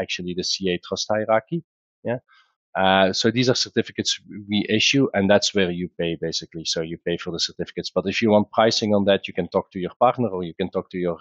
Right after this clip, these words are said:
Trust Cubes, uh, representative, and he can explain you actually what the pricing would be for the certificates.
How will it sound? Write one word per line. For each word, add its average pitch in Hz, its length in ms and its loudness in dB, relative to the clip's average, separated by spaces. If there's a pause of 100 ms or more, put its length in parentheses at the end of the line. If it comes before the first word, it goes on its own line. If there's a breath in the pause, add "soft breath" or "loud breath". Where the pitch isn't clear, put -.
Trust - 240 -4
Cubes, - 300 -6 (100)
uh, 90 220 4 (140)
representative, 120 640 0 (400 loud breath)
and 104 120 0
he 95 60 0
can 92 180 0
explain 92 540 0
you 90 100 0
actually 85 380 -2
what 85 140 -4
the - 160 -12
pricing 85 400 -2
would 82 180 -8
be 82 120 -8
for 78 220 -12
the - 80 -16
certificates. - 1040 -8